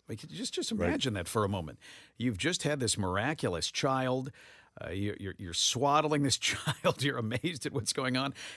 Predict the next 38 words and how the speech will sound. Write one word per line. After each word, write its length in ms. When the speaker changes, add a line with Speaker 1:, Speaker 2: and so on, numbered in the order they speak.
Speaker 1:
And 140
then 100
these 160
shepherds 420
show 180
up 80
and 100
they 40
go, 100
"Yeah, 180
some 200
angels 440
told 240
us 140
to 80
come 240
here. 260
Some 240
angels 340
said 180
this 160
baby 380
had 140
been 180
born." 380
Uh, 240
and 160
then 100
they 120
show 280
up 140
on 180
the 60
scene. 540
And 380
I, 440
yeah, 380
I, 120